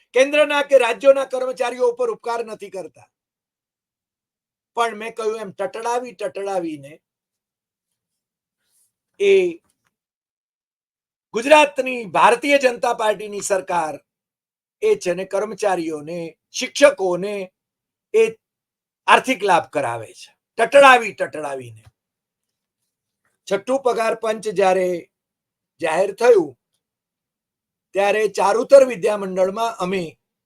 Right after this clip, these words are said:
સરદાર પટેલ રિસર્ચ ઇન્સ્ટિટ્યૂટ શેરલિફના ડાયરેક્ટર હતા. ડોક્ટર સી એલ પટેલ ચેરમેન હતા. એ બંકો, એણે છે ને છઠ્ઠું પગાર પંચ એનો અમલ કર્યો અને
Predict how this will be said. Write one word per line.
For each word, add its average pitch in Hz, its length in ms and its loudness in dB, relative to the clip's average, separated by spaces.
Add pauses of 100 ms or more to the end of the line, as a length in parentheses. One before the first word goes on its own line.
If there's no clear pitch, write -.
(640)
સરદાર 233 440 2
પટેલ 214 400 -4
રિસર્ચ 196 420 -4
ઇન્સ્ટિટ્યૂટ 185 480 -4
શેરલિફના 196 640 -2
ડાયરેક્ટર 165 560 -4
હતા. - 360 -20 (1800)
ડોક્ટર 208 280 6
સી 240 240 -2
એલ 294 160 10
પટેલ 247 440 4
ચેરમેન 202 520 0
હતા. 185 160 0
એ 185 80 4
બંકો, 196 540 6 (720)
એણે 247 280 4
છે 220 180 -2
ને 214 260 -6
છઠ્ઠું 330 320 4
પગાર 262 300 8
પંચ 226 440 -6
એનો 202 200 -2
અમલ 233 320 6
કર્યો 131 320 -8 (1120)
અને 214 420 0